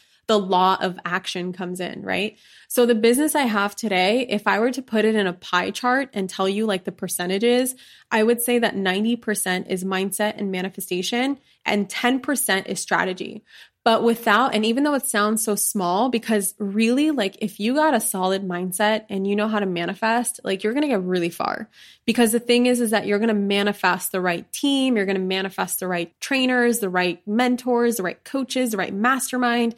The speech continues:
But at the end, you can have all of these ideas, but if you don't implement that last ten percent, which is strategy, you know, you wouldn't have the business. I just simply would not have the business I have today. So it's one hundred percent of the pie for show,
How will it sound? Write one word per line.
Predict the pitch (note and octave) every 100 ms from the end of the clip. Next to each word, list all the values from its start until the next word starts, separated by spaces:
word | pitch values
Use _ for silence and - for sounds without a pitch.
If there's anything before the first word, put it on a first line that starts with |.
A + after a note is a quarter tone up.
| - - - -
But | B3+
at | D4 D4
the | - C4
end, | D#4+ D4+
you | C4
can | C4
have | A#3 B3+ B3 -
all | G#3 A#3
of | A#3+
these | A#3+ G#3+
ideas, | G3+ F3+ G#3+ C#4 B3+ F#3+ F#3 F#3+ - - -
but | A#3
if | A#3+
you | A#3
don't | B3 -
implement | A3 A#3+ C4+ B3 A#3+
that | G3+ -
last | G3 F#3 G#3+ - - _ _
ten | - G#3+ F#3+
percent, | G3+ - D#4 C#4+ G3 G#3
which | G3+ G3+
is | G3+
strategy, | - C#4+ D4+ A#3+ G3+ F#3 F#3 - - -
you | A#3+
know, | G#3+ G3 G3
you | G#3 A#3+
wouldn't | C#4+ B3+ -
have | G3+ G3+ F#3+
the | F3+
business. | G3 G#3+ F#3 - - -
I | G#3+
just | G#3 A3
simply | B3 B3 C4+
would | A#3+ G#3
not | F#3+ G3+ G#3
have | G3
the | F#3
business | F#3 F3+ F3+
I | F#3
have | F3+ F3+ -
today. | F#3 F3 A3+
So | - G3+
it's | G3 _ -
one | G3 A3 C4
hundred | B3+ A#3+ A#3+
percent | A3 - G3
of | G3
the | F#3+
pie | - F#3 G3+
for | -
show, | - - F#3 F#3+ D#4+